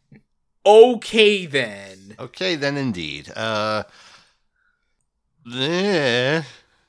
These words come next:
Speaker 1: I guess that means we ping pong back over to you for Friday, then.
Speaker 2: Yeah.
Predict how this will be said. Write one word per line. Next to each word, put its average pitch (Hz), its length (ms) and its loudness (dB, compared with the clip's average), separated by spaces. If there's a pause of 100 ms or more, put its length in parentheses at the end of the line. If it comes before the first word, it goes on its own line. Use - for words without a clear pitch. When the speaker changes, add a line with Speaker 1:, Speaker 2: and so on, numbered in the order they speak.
(1080)
Speaker 1:
I 131 500 -4
guess 143 260 -6
that 139 180 -4
means 139 260 -16
we 131 80 -8
ping 139 240 -12
pong 135 240 -8
back 135 240 -4
over 139 160 -6
to 131 60 -10
you 147 120 -8
for 135 140 -10
Friday, 135 720 0
then. 123 500 -12
Speaker 2:
Yeah. 147 500 -4